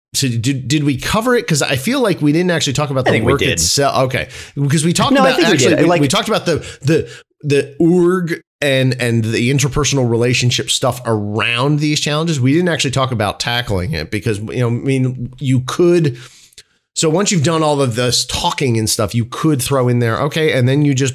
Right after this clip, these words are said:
Speaker 1: you know, you do the best you can, you crank it out as best you can.
Speaker 2: Yeah.
Speaker 1: Um, there is, there is always on the table the option of, of overtime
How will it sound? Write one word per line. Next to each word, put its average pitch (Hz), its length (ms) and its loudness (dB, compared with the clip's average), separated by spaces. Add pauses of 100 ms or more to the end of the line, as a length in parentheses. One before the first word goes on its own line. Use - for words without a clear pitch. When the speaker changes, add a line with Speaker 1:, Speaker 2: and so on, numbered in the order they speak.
Speaker 1:
you 127 140 0
know, 113 60 2
you 104 180 0
do 107 120 0
the 101 80 -2
best 127 280 -2
you 131 40 -6
can, 131 340 0
you 101 100 -4
crank 131 320 -4
it 127 80 0
out 123 180 2
as 120 80 0
best 110 280 -2
you 113 60 -2
can. 113 380 0 (460)
Speaker 2:
Yeah. 113 320 0
Speaker 1:
Um, 95 160 -4 (340)
there 123 260 0
is, 151 600 0
there 123 240 2
is 135 160 2
always 131 400 2
on 131 100 2
the 127 80 2
table 123 320 2
the 117 160 2
option 117 380 0
of, 104 560 0 (160)
of 95 340 -2 (240)
overtime 113 720 0